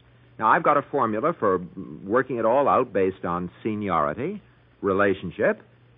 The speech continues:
and, uh, value of their last year's gift to us.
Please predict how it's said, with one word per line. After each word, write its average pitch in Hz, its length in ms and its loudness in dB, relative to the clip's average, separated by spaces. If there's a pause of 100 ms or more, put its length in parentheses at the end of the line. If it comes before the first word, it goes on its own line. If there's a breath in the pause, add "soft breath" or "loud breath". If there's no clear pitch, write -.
(320)
and, 82 480 -6
uh, 78 240 -4 (400)
value 95 320 2
of 98 120 -4
their 85 120 -4
last 87 320 -2
year's 92 200 -6
gift 104 280 -10
to 131 140 -8
us. 160 220 -10